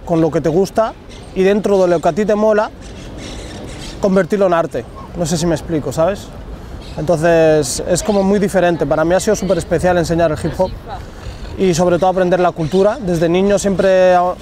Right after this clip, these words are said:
aunque no me, no nos hemos dado cuenta muchas cosas, pero, pero sí que es verdad que hemos enseñado cultura, aunque realmente nosotros no,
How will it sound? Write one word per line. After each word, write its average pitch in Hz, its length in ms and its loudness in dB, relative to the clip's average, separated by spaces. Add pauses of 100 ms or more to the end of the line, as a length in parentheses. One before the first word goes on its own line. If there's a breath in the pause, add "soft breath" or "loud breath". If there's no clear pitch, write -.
(340)
aunque 190 220 2
no 202 100 2
me, 226 180 2
no 214 120 2
nos 226 120 0
hemos 214 220 0
dado 190 140 2
cuenta 202 280 0
muchas 190 340 -2
cosas, 233 420 -2 (240)
pero, 156 580 4 (1000)
pero 185 160 2
sí 190 160 0
que 226 80 0
es 202 40 0
verdad 208 200 2
que 202 80 0
hemos 202 180 0
enseñado 185 680 2 (920)
cultura, 208 380 2
aunque 175 180 0
realmente 185 400 2
nosotros 190 300 0
no, 190 160 4